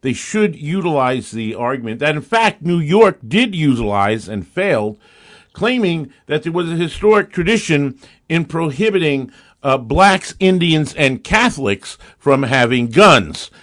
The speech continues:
And they actually made that argument, uh, a-, again, in the tradition of their racist roots, to try to uphold this wonderful tradition.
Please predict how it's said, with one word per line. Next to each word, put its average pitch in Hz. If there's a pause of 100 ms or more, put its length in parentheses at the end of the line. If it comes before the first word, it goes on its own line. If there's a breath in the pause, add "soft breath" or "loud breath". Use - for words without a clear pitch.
(240 soft breath)
And 170
they 226
actually 226
made 196
that 151
argument, 139
uh, 120
a-, 139
again, 156
in 156
the 147
tradition 156
of 135
their 127
racist 135 (380 soft breath)
roots, 151 (220 soft breath)
to 131
try 151
to 147
uphold 190
this 120
wonderful 110
tradition. 92